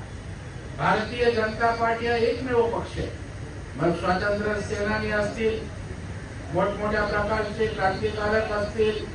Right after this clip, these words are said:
अशा प्रकारचं सामाजिक धार्मिक योगदान देणारे व्यक्तिमत्व असतील, त्यांची आठवण करणारा पक्ष किंवा त्यांचं महात्म्य उजागर करणारा कोणता पक्ष असेल तर तो केवळ भारतीय जनता पार्टी आहे. आणि म्हणून पक्षाने हा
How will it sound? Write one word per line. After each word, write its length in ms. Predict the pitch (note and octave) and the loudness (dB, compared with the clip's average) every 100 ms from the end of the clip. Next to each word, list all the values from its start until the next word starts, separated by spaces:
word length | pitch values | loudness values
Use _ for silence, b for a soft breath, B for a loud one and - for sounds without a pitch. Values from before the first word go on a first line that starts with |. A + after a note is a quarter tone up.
| - - - - - - - E3 | -8 -8 -8 -8 -10 -10 -2 2
अशा 260 | F3 G#3 G#3 | 2 4 4
प्रकारचं 640 | G#3 G#3 G#3+ G#3 A3+ A3 | 4 2 2 0 -2 -2
सामाजिक 600 | G#3+ A3 G#3 G#3+ G#3+ G#3+ | 0 0 0 0 2 0
धार्मिक 500 | F#3 F3+ G3+ G#3+ G#3 | 2 2 2 0 0
योगदान 440 | G#3 G3+ G#3 G#3 G#3 G#3 - F3 | 0 0 0 0 0 -2 -4 -2
देणारे 400 | F#3+ G#3 G#3+ G3+ | 0 0 0 0
व्यक्तिमत्व 640 | F#3+ - A#3 A3+ - F#3+ | -2 -2 -2 -2 -2 0
असतील, 360 | F3+ - E3 - - - - - - - - F3+ | 0 0 0 -2 -4 -8 -8 -8 -8 -10 -6 0
त्यांची 380 | F#3+ F#3 A#3 | 0 0 2
आठवण 560 | A#3 - E3+ - A#3 A3+ | 2 4 0 2 2 2
करणारा 480 | A3 G3 F#3+ F#3+ F#3+ F#3 | 2 0 2 0 0 0
पक्ष 240 | G#3 - - - - - - - - - - | -2 0 2 4 2 -2 -8 -8 -8 -8 0
किंवा 180 | F3 G#3 G#3 | 4 6 4
त्यांचं 340 | G3 F#3+ - A#3 | 2 0 2 2
महात्म्य 640 | A3+ G#3 G3 G3+ A3 A3 G3 | 2 2 2 0 -2 0 2
उजागर 380 | F3+ A#3+ B3+ B3+ | 4 4 2 0
करणारा 420 | A3 G#3 G#3 G3+ | 0 -2 -2 -2
कोणता 300 | G3+ F#3+ F#3 F3+ | -2 -4 -4 -2
पक्ष 220 | F3+ - F#3 | -4 -2 0
असेल 440 | F3+ - A#3 C4+ C4 - - - - | 0 2 4 4 2 -4 -10 -10 -4
तर 140 | F#3+ | -2
तो 160 | - F#3 - | -2 -4 -2
केवळ 260 | G3 A#3 A3+ | 2 4 4
भारतीय 400 | E3+ E3+ E3+ F3+ | 4 2 -2 -2
जनता 340 | F3 E3+ F3 | 0 0 -2
पार्टी 320 | E3 D#3 D3+ - | 0 0 0 -4
आहे. 800 | - - - - - - - - | -4 -4 -4 -2 -4 -2 2 4
आणि 120 | A#3 | 4
म्हणून 300 | A3+ C4+ C4+ | 4 2 0
पक्षाने 500 | B3 - C#4 C#4 C#4+ | 0 0 2 2 4
हा 120 | C#4 | 2